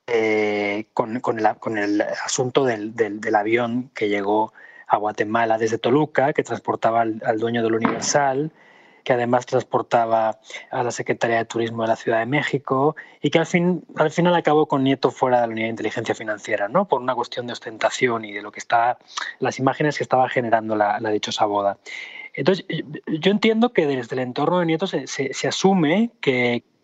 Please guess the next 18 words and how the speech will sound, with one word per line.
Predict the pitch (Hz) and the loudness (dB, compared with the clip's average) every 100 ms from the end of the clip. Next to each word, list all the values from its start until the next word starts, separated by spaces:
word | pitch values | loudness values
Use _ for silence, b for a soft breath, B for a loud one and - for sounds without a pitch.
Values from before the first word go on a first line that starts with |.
| _ | _
que | - 120 | -8 -8
parte | - 151 151 - - 170 175 175 - | -2 0 0 -6 -4 -2 0 -4 -6
de | 139 131 127 | -8 -4 0
la | 120 | 0
difusión | 120 117 131 123 - 156 160 160 156 - b b b b | -2 -6 -6 -6 -2 0 2 0 -4 -10 b b b b
de | 123 123 | -2 0
lo | 123 | 0
que | - | 0
había | 127 147 | 0 0
ocurrido | - 151 156 147 | 2 2 2 2
con | 135 | 0
el | 120 | 2
avión | 117 135 160 156 | 2 4 2 2
y | 143 | 0
los | 123 117 | 0 -2
dólares | 135 143 147 | 0 0 0
no | 143 | 0
declarados | 143 139 143 156 180 | 0 2 2 2 -2